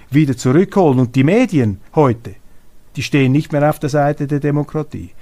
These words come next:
Die stehen auf der Seite dieser sterilen Eliten, dieser internationalistischen, polyglotten, abgehobenen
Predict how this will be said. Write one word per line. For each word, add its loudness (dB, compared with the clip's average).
Die 2
stehen 2
auf 2
der -2
Seite 0
dieser -2
sterilen 2
Eliten, 2
dieser -2
internationalistischen, 0
polyglotten, 2
abgehobenen 2